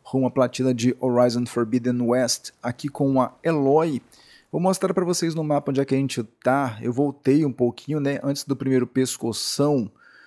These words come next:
porque temos aqui, vou tentar, eu acho que me dá um troféu de eu adentrar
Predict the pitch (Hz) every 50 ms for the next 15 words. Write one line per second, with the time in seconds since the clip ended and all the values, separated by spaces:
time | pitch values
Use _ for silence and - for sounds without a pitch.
0 | - _ _ _ _ _ - 151 151 - - 175 170 - - - 185 202 208 202
1 | 202 190 175 190 180 - - - - 175 190 214 247 233 - _ _ _ _ _
2 | _ - 120 156 196 - 214 196 - 202 214 220 - _ _ _ _ _ _ _
3 | _ _ _ - 165 190 175 160 185 180 - - 196 190 180 160 139 135 135 135
4 | 139 139 - 123 117 117 - - 120 120 123 143 139 _ _ _ _ _ _ _
5 | - _ _ _ _ _ _ - 110 113 131 131 131 131 135 139 139 139 139 139
6 | 139 135 131 123 110 - - _ _ _ - - _ - 127 139 147 139 156 156
7 | 147 127 - 135 131 135 143 147 156 - - - _